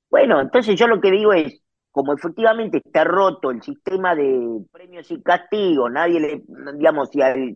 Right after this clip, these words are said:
y el que hace esto, en general, no, no, no paga con,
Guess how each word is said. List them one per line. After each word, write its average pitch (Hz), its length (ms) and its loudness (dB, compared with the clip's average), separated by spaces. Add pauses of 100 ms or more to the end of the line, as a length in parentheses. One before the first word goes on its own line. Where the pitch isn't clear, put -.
y 131 120 -8
el 127 120 -8
que 180 80 0
hace 175 280 0
esto, 156 480 0 (200)
en 117 160 -12
general, 160 500 0
no, 147 320 -2
no, 143 300 -6
no 151 300 -8
paga 170 340 2
con, 113 640 -14